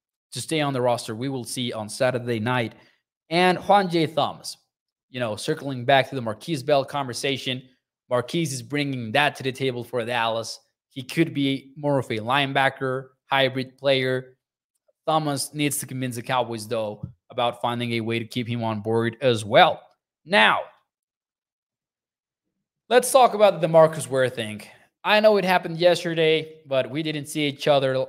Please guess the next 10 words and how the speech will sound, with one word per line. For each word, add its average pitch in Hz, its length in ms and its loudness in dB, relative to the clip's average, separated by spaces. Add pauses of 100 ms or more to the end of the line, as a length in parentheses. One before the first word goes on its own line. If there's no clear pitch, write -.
(160)
yesterday, 131 480 -2
so 117 500 -2 (140)
this 131 180 -4
is 123 80 -8
me 127 160 -6
talking 117 400 -2
about 107 320 -4
it 104 100 -12 (140)
right 110 280 -14 (100)
now. 104 420 -4